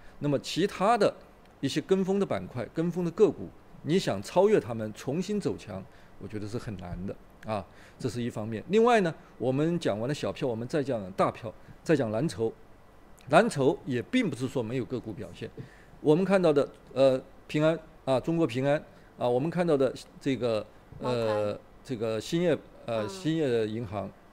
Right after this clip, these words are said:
Speaker 1: 啊，包括这个招商银行
Speaker 2: 招商银行。
Speaker 1: 等等，都是不断创新高。从消费的，呃，品种角度上来讲，我们看到茅台、五粮液也在纷纷的创新高。那么在这个位置，在他们相对的高点上，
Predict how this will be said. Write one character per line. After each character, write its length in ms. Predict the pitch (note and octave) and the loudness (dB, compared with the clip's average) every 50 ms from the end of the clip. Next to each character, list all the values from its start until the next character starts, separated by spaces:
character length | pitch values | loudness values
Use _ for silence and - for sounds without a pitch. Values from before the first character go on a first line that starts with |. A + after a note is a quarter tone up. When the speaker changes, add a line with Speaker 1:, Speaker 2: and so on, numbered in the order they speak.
| - | -6
Speaker 1:
啊， 100 | - G#2 | -6 -6
包 160 | G2 - B2+ | -2 0 -2
括 220 | B2 - - C#3 A2+ | -2 -2 -4 -6 -6
这 100 | - G#2+ | -6 -8
个 60 | A2+ | -2
招 180 | - D#3 D#3 D#3 | 2 4 4 4
商 140 | F3 E3 | 4 2
银 60 | C#3 A2+ | 0 0
行 100 | A2 G#2 | -2 -4
Speaker 2:
招 60 | G2 | -4
商 80 | G2 | -6
银 120 | F#2+ - - | -6 0 2
行。 0 | |
Speaker 1:
等 160 | D3+ F3+ A3+ | 4 4 4
等， 180 | G#3+ D3 A2+ G#2 | 2 0 0 -2
都 140 | - G#3+ A#3+ | -4 -4 -4
是 140 | A3 - G3 | -4 -6 -6
不 100 | - C#3 | 0 0
断 140 | D3 B2 | 0 0
创 180 | A#2 - B2 A2 | 0 -2 -6 -8
新 140 | A2 A#2 G#2+ | -6 -6 -4
高。 160 | G#2 G#2+ G#2+ - - - - - - | -2 -4 -4 -4 -10 -20 -20 -14 -4
从 120 | - F3 | -2 -2
消 220 | F#3+ - A3 A3 A3+ | 4 6 6 6 6
费 140 | A3+ B3 G3+ | 6 4 4
的， 180 | F3+ D#3 C3+ - - - - - - | 6 4 4 2 -4 -12 -20 -12 -4
呃， 260 | - B2+ B2+ B2 B2 A#2 | 0 2 2 4 2 2
品 220 | - - C#3 C#3+ | 0 -2 -4 -2
种 140 | C3+ C3 A#2+ | -2 -2 -2
角 120 | A#2+ G#2 | -2 -4
度 120 | F#2+ F#2 F2 | -6 -6 -6
上 160 | - A#2 G#2+ | -6 -6 -6
来 80 | G#2+ G2+ | -6 -6
讲， 160 | G#2 F#2+ E2+ - - - - - | -8 -10 -10 -12 -18 -20 -14 -8
我 80 | B2 B2 | -6 -6
们 80 | B2+ | -4
看 120 | B2 C3+ C3 | -2 -2 -2
到 100 | B2+ A#2 | -2 0
茅 180 | A2 A2 B2 | 0 0 0
台、 180 | - A2+ A2+ G#2+ | 0 -2 -4 -4
五 140 | - G2+ G#2 | -4 -4 -6
粮 160 | G#2 G2+ G2+ | -6 -6 -4
液 140 | B2+ C3+ A#2+ - - - - - - | -6 -6 -8 -8 -14 -20 -20 -12 -10
也 120 | A#2+ A2+ | -8 -4
在 80 | A2+ B2+ | -4 -4
纷 180 | - C#3 C3 | -4 -4 -6
纷 120 | A#2 A#2+ A#2 | -6 -6 -6
的 80 | A2 | -6
创 200 | G2+ - A2+ G2+ | -8 -8 -10 -10
新 140 | F#2 G2 F#2+ | -10 -10 -10
高。 160 | E2+ F#2 F2+ - - - - - - - - - - - - - - - - | -10 -10 -12 -12 -18 -20 -20 -20 -20 -20 -20 -20 -20 -20 -20 -20 -20 -8 -4
那 80 | F#3 | 0
么 100 | G3+ G3 | 0 2
在 160 | - A3 G3+ F3 | 4 4 4 4
这 220 | - B3+ C4 A3+ | 4 2 0 2
个 80 | E3 D#3 | 4 4
位 220 | C3+ D#3 D#3 B2 | 4 6 4 4
置， 180 | G#2 - A2+ - - - - - - - - - | 0 -2 -8 -12 -12 -14 -20 -20 -20 -20 -20 -2
在 100 | - F3+ | -2 0
他 220 | - - - F#3+ G3 | 0 0 0 0 2
们 120 | G#3+ G#3 | 2 0
相 320 | - - - G#3+ G#3+ A3 G#3+ | 0 0 0 0 0 0 0
对 120 | B3 A3+ | 0 0
的 80 | D3+ C3 | 0 0
高 220 | - F#3 F#3 G#3+ | 4 6 6 6
点 220 | G3 D#3+ A2 F#2 F#2+ | 6 2 -2 -4 -4
上， 180 | G2 A2 G2 | -6 -6 -6